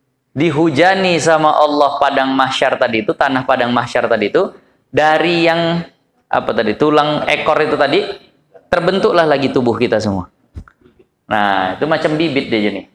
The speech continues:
Dibasahi, bahkan dalam, mohon maaf bahasanya, itu hujannya seperti hujan air mani.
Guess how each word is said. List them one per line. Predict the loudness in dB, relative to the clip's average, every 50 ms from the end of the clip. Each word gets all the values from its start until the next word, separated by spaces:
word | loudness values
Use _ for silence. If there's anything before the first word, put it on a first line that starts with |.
| -20 _ _ _ _ _ _ _ -6
Dibasahi, | -4 -2 0 0 0 0 0 0 0 0 -2 -2 -2
bahkan | -2 -2 0 -2 -2 0
dalam, | 0 0 0 0 0
mohon | 0 0 0 2 0
maaf | 0 0 0 -2 -2 -2
bahasanya, | -2 -2 0 0 0 0 0 0 -2 -4 -8 _ _ _ _ -4
itu | -4 -2 0 0
hujannya | 0 2 2 2 2 2 2 0
seperti | 0 0 0 0 0 -2 0 0
hujan | 0 0 0 0
air | 0 0 0 0
mani. | 0 0 0 0 0 -2 -2 -4 -8